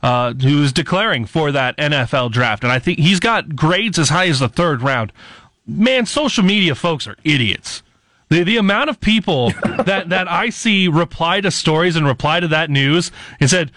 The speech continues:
"There's no chance. What, did he burn all the film? What, did he finally lear-, learn to snap?" Guys, in three years as a starter, he missed one game.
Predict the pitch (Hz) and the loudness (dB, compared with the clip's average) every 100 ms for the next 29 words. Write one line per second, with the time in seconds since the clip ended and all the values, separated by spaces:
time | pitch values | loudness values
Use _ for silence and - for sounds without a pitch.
0 | - - 160 170 185 170 180 151 123 175 | -8 -2 -2 2 0 0 0 0 0 -2
1 | 165 165 143 160 165 160 147 127 151 156 | 0 -2 0 0 2 0 0 -2 0 2
2 | 165 165 156 156 127 151 151 156 151 147 | 2 0 0 -2 0 -2 0 0 2 2
3 | 147 160 147 160 147 117 - 131 139 - | 2 2 2 2 0 -2 0 0 0 -6
4 | - - - - 262 202 240 202 - 202 | -20 -20 -12 -2 0 2 2 2 2 0
5 | 285 269 196 262 202 185 139 - - 190 | 2 2 2 2 0 0 -2 -2 0 0
6 | 156 139 156 156 135 123 139 202 254 160 | -2 -2 0 0 0 0 2 2 0 0
7 | 113 104 131 | -2 -2 -4